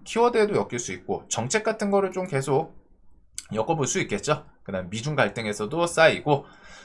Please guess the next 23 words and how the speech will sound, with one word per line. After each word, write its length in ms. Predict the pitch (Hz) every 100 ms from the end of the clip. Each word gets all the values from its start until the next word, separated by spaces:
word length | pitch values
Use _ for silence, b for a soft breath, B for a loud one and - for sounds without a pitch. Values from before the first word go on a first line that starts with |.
| -
자, 80 | 151
그다음에 340 | 147 165 165
에어컨 420 | 131 208 220 254 196
오만 380 | 165 214 220
대 100 | 214
전력 400 | 208 - 143 156
하루에 240 | 190 202 190
쓰는 380 | - 175 196 208
챗지피티 640 | - 214 165 - - 120
에이아이 400 | 101 107 139 139
경쟁에 540 | 135 101 95 95 175 247
전력망 500 | - 95 95 92 95
필수다, 580 | - 220 254 110 104 - -
이런 220 | 101 113
것도 300 | 95 - 95
있습니다. 760 | 95 - 156 107 80 82 170 -
세명전기가 840 | 165 185 196 185 175 175 175 - b -
전력망에서는 680 | - 123 143 143 135 139 160
움직임이 680 | 135 107 117 127 185 240 254
가장 500 | 135 107 127 185 220
좀 160 | - 120
눈에 260 | 110 123
들어오는 520 | - 156 165 107 147